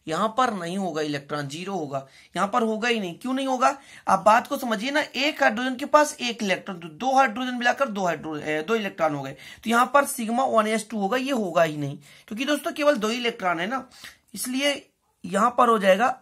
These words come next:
वन बाई टू। यहाँ पर दोस्तों एन बी मतलब आबंदी, तो हो गया टू और विपरीत बंदी दोस्तों ज़ीरो, कुल मिलाकर टू upon टू बराबर वन। तो इसका दोस्तों बंद क्रम या बंद कोटि आ गया आपके पास वन। क्लियर है,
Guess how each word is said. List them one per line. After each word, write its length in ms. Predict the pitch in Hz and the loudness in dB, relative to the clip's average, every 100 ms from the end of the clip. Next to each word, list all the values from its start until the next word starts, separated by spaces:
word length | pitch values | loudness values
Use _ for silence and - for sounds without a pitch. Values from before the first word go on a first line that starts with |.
| - | -2
वन 160 | 196 | 0
बाई 200 | 190 190 190 | 4 4 2
टू। 320 | - 285 - _ _ _ - | -4 -8 -8 _ _ _ -2
यहाँ 160 | 185 214 | 2 4
पर 140 | 247 | 4
दोस्तों 300 | 233 254 277 | 2 -2 0
एन 200 | 214 214 | 2 2
बी 160 | 208 254 | 2 -2
मतलब 300 | 240 220 233 - | -2 -2 0 4
आबंदी, 580 | 180 170 180 185 254 311 _ _ _ - | 4 4 0 -2 -6 -8 _ _ _ -6
तो 80 | 190 | -4
हो 100 | 190 | 0
गया 140 | 208 | -2
टू 460 | 202 - 262 302 302 _ _ _ | -2 -4 -2 -4 -6 _ _ _
और 200 | - 180 | 2 4
विपरीत 380 | 180 196 196 214 | 2 -4 -6 -4
बंदी 280 | 196 190 190 | 0 0 -2
दोस्तों 360 | 180 175 170 202 | -6 -6 -6 -8
ज़ीरो, 320 | 151 170 226 294 - _ _ _ | -8 -4 -2 -4 -8 _ _ _
कुल 140 | 190 202 | -6 -4
मिलाकर 440 | 214 208 202 202 190 | 2 2 2 -2 -4
टू 300 | 220 220 - | -6 -4 -2
upon 380 | 175 170 170 165 - | -4 -2 -2 -2 -8
टू 120 | 233 | -4
बराबर 360 | 185 165 165 160 | 2 4 4 0
वन। 220 | 139 135 - _ - - - | -2 -6 -10 _ -16 -14 -8
तो 60 | |
इसका 280 | 233 - 285 | -6 0 4
दोस्तों 340 | 285 269 302 254 | 4 2 -2 0
बंद 260 | 202 208 208 | 2 2 0
क्रम 280 | 214 226 247 | 0 0 2
या 80 | |
बंद 280 | 196 190 185 | 2 0 0
कोटि 360 | 185 185 180 190 | -6 -6 -6 0
आ 120 | 156 | 0
गया 200 | 151 170 | 2 2
आपके 200 | 160 - 160 | 2 0 -4
पास 300 | 175 196 - | 0 0 -2
वन। 220 | 135 123 - | -8 -10 -12
क्लियर 260 | 185 220 | -8 0
है, 60 | 262 | 0